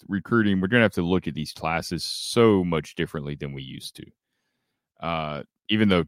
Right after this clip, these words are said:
Tennessee fans kind of have a head start on this because some of those Butch Jones classes that would fall apart over a couple of years,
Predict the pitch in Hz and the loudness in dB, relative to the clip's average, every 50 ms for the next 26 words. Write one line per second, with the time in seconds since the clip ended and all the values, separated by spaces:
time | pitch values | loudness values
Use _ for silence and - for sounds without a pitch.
0 | - _ - 95 87 82 - 87 78 - 82 76 - - 85 80 78 73 73 69 | -4 _ -6 -6 -6 -4 -6 -8 -6 -6 -6 -8 -6 -6 -4 -4 -4 -4 -6 -6
1 | 71 80 78 - - 78 73 73 71 69 71 71 71 - - - - 82 - - | -6 -8 -8 -8 -6 -6 -6 -6 -6 -8 -8 -10 -12 -12 -14 -14 -16 -14 -12 -10
2 | 76 71 69 69 69 - _ 80 76 - - - 78 76 76 71 - - 67 69 | -10 -8 -8 -8 -10 -8 _ -8 -8 -8 -8 -6 -6 -6 -6 -8 -10 -10 -10 -10
3 | 67 - - 69 78 76 60 - - _ _ - 65 67 69 - _ - 71 65 | -10 -10 -12 -12 -10 -10 -12 -12 -14 _ _ -8 -8 -8 -8 -10 _ -6 -6 -6
4 | 65 67 - - 65 69 69 69 67 65 - - - 127 - - 82 82 76 71 | -6 -10 -12 -12 -12 -12 -10 -10 -10 -12 -10 -2 -2 -2 -2 0 -6 -6 -4 -6
5 | 71 71 73 69 - - | -6 -6 -6 -8 -8 -12